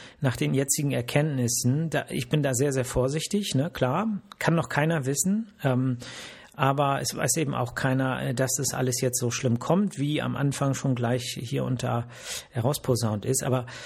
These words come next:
stellen wir uns mal vor, es gäbe eine ähnliche Variante wie Omikron, die, äh, schlechter erkannt wird von den Antikörpern, wo die Impfung eben viel, viel weniger wirken. Und jetzt stellen wir uns mal vor, dass die viel gefährlicher ist, noch viel schwerere Verläufe macht.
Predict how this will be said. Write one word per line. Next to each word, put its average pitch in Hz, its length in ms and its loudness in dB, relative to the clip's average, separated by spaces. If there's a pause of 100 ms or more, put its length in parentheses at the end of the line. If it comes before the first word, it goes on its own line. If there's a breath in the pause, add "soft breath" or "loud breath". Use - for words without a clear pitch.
stellen 180 320 4
wir 170 60 0
uns 160 180 -2
mal 151 180 2
vor, 165 300 0
es 127 140 -6
gäbe 156 340 2
eine 135 260 0
ähnliche 151 420 0
Variante 139 680 2 (100)
wie 120 160 -2
Omikron, 110 640 -2 (140)
die, 120 320 -2
äh, 127 120 -2
schlechter 139 380 0
erkannt 151 420 0
wird 143 200 0
von 139 140 0
den 123 140 0
Antikörpern, 127 760 0
wo 120 80 2
die 120 160 -4
Impfung 127 320 0
eben 117 180 0
viel, 120 220 -2
viel 120 180 -2
weniger 113 400 0
wirken. 143 540 0 (500 loud breath)
Und 123 80 4
jetzt 123 120 -2
stellen 151 260 2
wir 156 80 0
uns 143 180 -2
mal 135 160 4
vor, 139 260 0
dass 127 140 -2
die 131 160 -2
viel 131 240 0
gefährlicher 117 640 -2
ist, - 200 -6
noch 143 120 4
viel 147 240 0
schwerere 120 540 0
Verläufe 113 480 0
macht. 104 400 -4